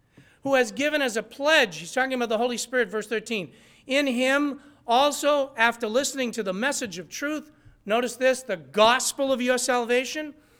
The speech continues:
having also believed, you were sealed." Does that mean you're put in a jar? No. You were given the seal, the mark of God. What is it? The Holy Spirit.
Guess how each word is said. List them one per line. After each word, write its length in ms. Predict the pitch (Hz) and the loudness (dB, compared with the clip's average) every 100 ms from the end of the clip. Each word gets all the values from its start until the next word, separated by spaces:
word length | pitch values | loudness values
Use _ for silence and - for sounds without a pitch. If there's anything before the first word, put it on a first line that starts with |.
| _ _ | _ _
having 400 | 220 226 269 269 | 0 2 2 2
also 320 | 262 247 247 | 0 0 -2
believed, 520 | 185 202 262 302 269 - _ _ | -4 -2 0 -2 -2 -10 _ _
you 160 | 240 277 | -4 -2
were 180 | 294 277 | 0 -2
sealed." 1040 | - - - 349 349 311 247 196 139 - _ _ _ _ _ _ _ | -2 -2 -2 2 2 4 4 2 -6 -18 _ _ _ _ _ _ _
Does 120 | 175 | -4
that 160 | 196 233 | 0 0
mean 160 | 247 247 | 0 -4
you're 100 | - | -4
put 200 | 262 240 | -4 -4
in 60 | |
a 60 | 185 | -6
jar? 580 | 139 180 196 240 294 285 - | -4 0 0 0 -2 -6 -12
No. 600 | 247 320 427 415 226 - - _ _ _ _ | -2 0 0 -2 -4 -4 -16 _ _ _ _
You 100 | 254 | -6
were 80 | 285 | -4
given 260 | 294 302 | -4 -2
the 100 | 269 | -4
seal, 460 | 262 - 330 349 294 | -4 -4 -2 -2 -2
the 140 | 214 | -2
mark 400 | 196 214 277 302 | 0 2 2 2
of 200 | 294 220 | -2 -4
God. 360 | 196 277 302 208 | 0 2 2 0
What 160 | 220 294 | 0 -2
is 140 | 240 | -4
it? 60 | 214 | -4
The 80 | |
Holy 200 | 196 233 | -4 -4
Spirit. 440 | 233 - 311 285 | -6 -8 -6 -4